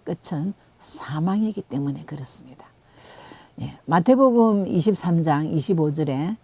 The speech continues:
예, "서기관들과 바리새인들, 위선자들아, 너희에게 화가 있을지어다.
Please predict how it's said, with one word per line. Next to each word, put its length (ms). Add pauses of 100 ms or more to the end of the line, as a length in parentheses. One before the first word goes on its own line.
(460)
예, 100
"서기관들과 880
바리새인들, 840
위선자들아, 920 (420)
너희에게 540
화가 440
있을지어다. 840